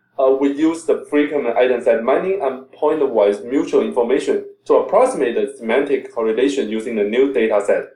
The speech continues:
And the knowledge is, is selected based on this approximation. Uh, so in general, it's still an open research question.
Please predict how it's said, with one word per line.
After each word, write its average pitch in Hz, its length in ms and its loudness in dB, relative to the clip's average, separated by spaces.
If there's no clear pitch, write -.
And 135 100 2
the 120 100 0
knowledge 151 380 2
is, 120 240 -10
is 117 260 -8
selected 113 500 0
based 110 240 0
on 104 200 0
this 104 280 -6
approximation. 101 800 -2
Uh, 123 460 4
so 143 180 2
in 143 140 0
general, 190 420 6
it's 135 380 2
still 160 220 0
an 123 220 6
open 135 380 2
research 120 400 -4
question. 101 440 -4